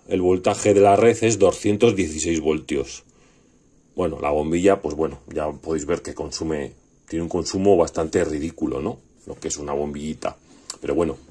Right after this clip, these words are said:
para hacer los pe-, los, las pruebas y mostraros cómo funciona, creo que es más que su-, suficiente, vaya.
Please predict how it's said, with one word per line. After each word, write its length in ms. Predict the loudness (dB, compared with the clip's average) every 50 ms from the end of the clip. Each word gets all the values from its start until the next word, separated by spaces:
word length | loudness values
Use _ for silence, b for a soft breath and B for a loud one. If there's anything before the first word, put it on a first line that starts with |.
| -8 -4
para 200 | -4 -2 -2 -4
hacer 180 | -4 -4 -2
los 280 | -2 0 0 -2 -4 -2
pe-, 200 | -4 -6 -6 -2 -2
los, 300 | 0 0 0 -2 -6 B B B B B B B
las 140 | 0 0 0
pruebas 460 | 2 4 6 6 8 8 6 4 0 -4
y 80 | -6
mostraros 480 | -4 -4 -4 -6 -4 0 2 2 2 2
cómo 220 | 0 -2 -4 -4
funciona, 480 | -2 -2 -2 0 0 2 4 4 2 2
creo 180 | 0 -4 -4 -4
que 100 | -6 -8
es 60 | -8
más 240 | -6 -8 -8 -8 -10
que 80 | -10
su-, 180 | -10 -10 -10 -8
suficiente, 600 | -8 -6 -6 -6 -6 -2 2 2 2 2 0 0
vaya. 320 | 2 2 4 2 2 -2